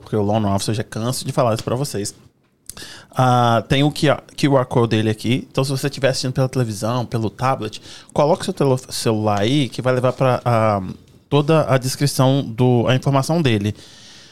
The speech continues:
Procura um loan officer, ele vai puxar sua capivara e com essa informação você procura um realtor pra poder comprar sua casa. Se você estiver assistindo pelo celular, também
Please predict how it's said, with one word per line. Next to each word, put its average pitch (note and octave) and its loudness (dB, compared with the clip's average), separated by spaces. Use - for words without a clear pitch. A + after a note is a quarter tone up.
Procura G3+ 2
um G#3 2
loan F#3+ 4
officer, E3+ -2
ele D#3+ 0
vai D#3+ 2
puxar D#3 0
sua - -4
capivara B2+ 0
e C3+ 2
com C3+ 0
essa C#3 0
informação C3+ 0
você C#3 -2
procura C3+ 0
um D#3+ 2
realtor B2 0
pra C3+ -6
poder A#2 -4
comprar A#2+ -4
sua C#3+ -2
casa. F#2 -4
Se - -8
você A#2+ 0
estiver C#3+ 0
assistindo A#2 -4
pelo F#3 0
celular, C3 0
também C#3 0